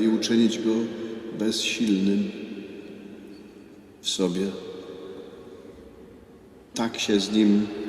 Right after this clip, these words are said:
oswoić, że staje się bezradny. Przyzywajmy dzisiaj świętego Józefa, by był dla nas właśnie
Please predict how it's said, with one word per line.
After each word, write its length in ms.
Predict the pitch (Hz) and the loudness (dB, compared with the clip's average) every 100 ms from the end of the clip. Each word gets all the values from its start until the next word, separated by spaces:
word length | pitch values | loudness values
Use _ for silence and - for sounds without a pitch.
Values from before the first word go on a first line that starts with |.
| - - - - 104 | -8 -10 -12 -10 -2
oswoić, 760 | 104 - - 101 101 101 - 101 98 | 0 0 0 2 4 2 -2 -8 -6
że 200 | 98 95 | -4 -4
staje 380 | - 95 98 95 | -4 0 0 0
się 200 | - 98 | 0 0
bezradny. 720 | 98 95 107 107 101 101 95 - - - - - - - - - - - - - - - - - - - - - - - - - - - - - | 0 -2 -2 -2 0 0 0 -4 -12 -12 -14 -14 -16 -16 -16 -16 -16 -16 -16 -18 -18 -18 -18 -20 -20 -20 -20 -20 -20 -20 -20 -20 -20 -20 -16 -6
Przyzywajmy 720 | - 107 104 117 131 110 104 | 0 4 4 6 6 8 6
dzisiaj 420 | 101 - 104 98 | 4 2 4 4
świętego 500 | - 104 98 107 107 | 4 2 4 4 6
Józefa, 600 | 107 104 123 120 107 104 107 104 - - - - - - - - - | 8 6 4 0 -2 -2 -2 -6 -8 -8 -8 -8 -8 -10 -12 -14 -6
by 160 | - 101 | 4 6
był 180 | 101 101 | 8 8
dla 160 | 107 | 6
nas 240 | 120 113 101 | 6 6 4
właśnie 480 | 107 101 104 107 | 2 2 2 4